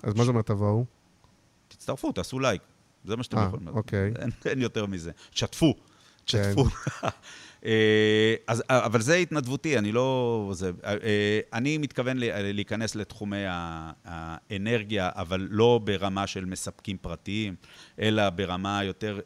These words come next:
Speaker 2: אסטרטגית של, אה, אנרגיה סולארית, אני מתאר לעצמי בהמשך, אה, יכול להיות אגירת חשמל, אה, כל הדברים האלה והשילוב שלהם, עם, כולל ל-, ל-, לרמת המיקרוגרידים. אה, כל עולם הדאטה סנטרס מאוד מאוד מעניין אותי, וככל שה-A I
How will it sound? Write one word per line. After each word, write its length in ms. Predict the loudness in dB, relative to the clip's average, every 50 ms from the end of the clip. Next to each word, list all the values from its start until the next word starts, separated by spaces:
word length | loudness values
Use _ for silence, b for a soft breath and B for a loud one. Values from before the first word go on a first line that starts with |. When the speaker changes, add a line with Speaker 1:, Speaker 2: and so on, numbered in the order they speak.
| -10 -12
Speaker 2:
אסטרטגית 680 | -12 -10 -8 -8 -8 -4 -4 -4 -4 -4 -6 -10 -10
של, 320 | -8 -6 -4 -4 -4 -4 -6 b b b b b b _
אה, 60 | -6 -4 -4 -2 -2 -4 -4 -6 -6 -6 -8 -10 -12 _ -8
אנרגיה 260 | -6 -4 -4 -2 -4
סולארית, 560 | -4 -4 -4 -2 0 0 0 0 -2 -4 -4 -6
אני 160 | -6 -6 -8
מתאר 280 | -8 -8 -6 -6 -4
לעצמי 420 | -4 -6 -6 -8 -10 -8 -8 -8 -6
בהמשך, 840 | -6 -6 -8 -6 -8 -8 -8 -6 -6 -6 -6 -8 -10 -14 -18 -20 -16
אה, 60 | -14 -12 -12 -10
יכול 180 | -8 -6 -4
להיות 180 | -4 -4 -4 -4
אגירת 360 | -4 -4 -2 -2 -2 -2 -2
חשמל, 640 | -4 -6 -6 -6 -2 0 0 2 2 2 2 0 -4 B B B B B B B B _
אה, 120 | -6 -4 -4 -2
כל 140 | 0 -2 0
הדברים 320 | 0 0 -2 -2 0 0
האלה 140 | 0 0 0 0
והשילוב 480 | 0 -2 -2 -2 -4 -4 -4 -4 -4
שלהם, 240 | -4 -4 -4 -4 -4
עם, 200 | -4 -6 -8 -10 -12 -8
כולל 220 | -8 -6 -4 -4 -4 -4 -4
ל-, 140 | -4 -4 -6 -8 -10
ל-, 320 | -8 -8 -6 -6 -6 -6 -6
לרמת 320 | -6 -4 -4 -4 -4 -4
המיקרוגרידים. 800 | -6 -6 -6 -6 -6 -6 -6 -6 -6 -8 -8 -6 -6 -8 -8 -10 b b b b b b b b -8
אה, 360 | -4 -4 -2 -2 -2 -2 -4 -6 -8
כל 180 | _ -2 0 0
עולם 220 | 2 0 2 0
הדאטה 320 | 0 2 2 0 0 0 -6
סנטרס 540 | -4 -4 -4 -4 -4 -4 -4 -6 -4 -4 -4
מאוד 420 | -4 -4 -4 -2 0 0 0 2 2
מאוד 220 | 0 -2 -2 -2
מעניין 240 | -2 -2 -2 -2 -4
אותי, 260 | -4 -4 -4 -6 -6 -6
וככל 520 | -8 -10 -10 -8 -8 -8 -2 0 0 0
שה-A 520 | 2 0 0 2 2 4 4 4 4 2 2
I 280 | 2 2 2 0 -2